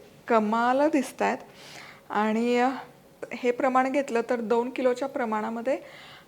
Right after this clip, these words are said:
आपलं गुलाबजाम म्हणजे वजनी, तुम्ही वजनी बाजारातून आणले तर पाक आणि गुलाबजामचं वजन धरलं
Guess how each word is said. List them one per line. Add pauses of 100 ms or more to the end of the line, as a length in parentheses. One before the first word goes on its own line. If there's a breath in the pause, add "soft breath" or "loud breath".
आपलं (320)
गुलाबजाम
म्हणजे
वजनी, (360)
तुम्ही
वजनी
बाजारातून
आणले (360 loud breath)
तर
पाक
आणि
गुलाबजामचं
वजन
धरलं